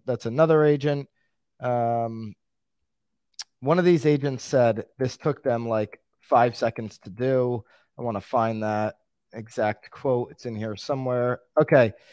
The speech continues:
He said otherwise the task would have taken him an hour or more to write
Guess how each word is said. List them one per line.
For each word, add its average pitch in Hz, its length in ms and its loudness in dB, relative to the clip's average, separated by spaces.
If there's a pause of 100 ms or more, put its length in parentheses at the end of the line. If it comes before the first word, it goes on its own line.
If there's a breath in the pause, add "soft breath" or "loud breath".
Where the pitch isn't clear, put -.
(220 soft breath)
He 170 140 6
said 170 300 8
otherwise 156 440 8
the - 60 -8
task 143 280 6
would 151 80 2
have 135 140 0
taken 147 300 0
him 139 120 0
an 123 160 -4
hour 147 320 6
or 139 80 -4
more 135 280 2
to 131 140 -4
write 123 360 4